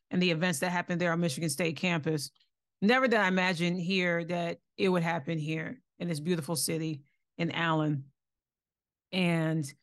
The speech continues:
the support the, the people here have been just absolutely overwhelming. And, and I want to, and it's a rarity for me to do so. And, you know, I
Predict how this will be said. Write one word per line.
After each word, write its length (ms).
the 80
support 1000
the, 340
the 80
people 440
here 400
have 220
been 200
just 320
absolutely 720
overwhelming. 960
And, 540
and 420
I 400
want 360
to, 340
and 160
it's 100
a 60
rarity 420
for 160
me 140
to 100
do 240
so. 380
And, 240
you 160
know, 260
I 300